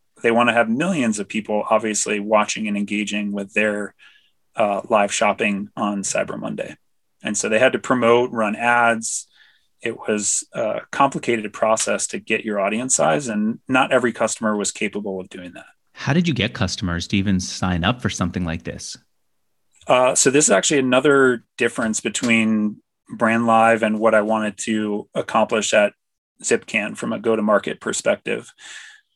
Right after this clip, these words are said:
Speaker 1: Um, we had a very enterprise sales focused process at Brand Live. So we hired sales reps that were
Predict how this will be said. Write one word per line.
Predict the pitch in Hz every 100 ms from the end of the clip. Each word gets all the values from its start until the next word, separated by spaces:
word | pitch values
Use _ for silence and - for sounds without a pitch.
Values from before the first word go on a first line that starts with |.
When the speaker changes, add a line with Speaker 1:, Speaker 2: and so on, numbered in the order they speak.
| -
Speaker 1:
Um, | 113 110
we | 113
had | 123
a | 117
very | 123 135 139 135
enterprise | 120 123 - 131 123 -
sales | - 113 113 117 120 - _ _
focused | - 117 110 107 -
process | - 104 - 110 104 - - -
at | 113
Brand | - 104 92
Live. | - - - _ -
So | - 107
we | 104 104 -
hired | - 120 117 135
sales | - 120 123 117
reps | 76 - -
that | 120
were | 113 107 104